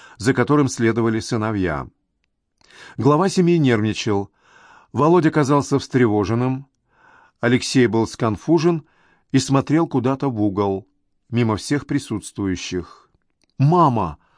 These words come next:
ахнул старший сын. "Мама, ты жива!" Он бросился к ней, стал целовать её руки и заглядывать в лицо.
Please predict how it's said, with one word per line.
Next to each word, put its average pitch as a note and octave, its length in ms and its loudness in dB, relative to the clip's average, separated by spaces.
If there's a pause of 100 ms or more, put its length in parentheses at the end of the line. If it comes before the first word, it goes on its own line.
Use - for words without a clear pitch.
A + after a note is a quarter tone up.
(380)
ахнул B2 320 0
старший A2+ 400 -4
сын. F2+ 420 -6 (320)
"Мама, E3+ 680 2 (180)
ты A3 120 -2
жива!" G3 480 2 (540)
Он D3 180 4
бросился D3 480 2
к - 60 -10
ней, A#2 120 0
стал D3+ 220 -2
целовать C#3 480 0
её C3+ 140 4
руки D3+ 260 2
и B2+ 40 2
заглядывать B2+ 580 -2
в B2 40 -4
лицо. A2 580 -4